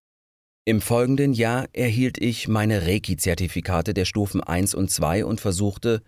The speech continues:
an mir selbst zu arbeiten, um die Schmerzen zu lindern. Bei mir hat das nicht funktioniert. Ich fühlte mich, als sei ich es nicht wert, Reiki anzuwenden. Da ahnte ich noch nicht,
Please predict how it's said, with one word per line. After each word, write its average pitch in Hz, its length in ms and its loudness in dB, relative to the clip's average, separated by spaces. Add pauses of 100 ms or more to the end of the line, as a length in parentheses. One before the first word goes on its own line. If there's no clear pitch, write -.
(180)
an 117 140 0
mir 123 120 2
selbst 92 400 2
zu - 140 -2
arbeiten, 85 560 -2
um 104 160 0
die 101 100 -2
Schmerzen 95 480 0
zu - 120 -2
lindern. 85 440 0 (1200)
Bei 110 140 2
mir 110 380 2 (100)
hat 143 180 -6
das 139 140 -2
nicht 127 220 -2
funktioniert. 127 800 0 (420)
Ich - 180 -2
fühlte 120 300 2
mich, 113 240 0
als 101 220 0
sei 98 180 2
ich 101 140 0
es 104 140 0
nicht 107 260 0
wert, 92 320 -2
Reiki 85 380 0
anzuwenden. 71 680 -4 (1000)
Da 78 160 0
ahnte 98 260 0
ich 65 180 -6
noch 76 140 -2
nicht, 87 320 -4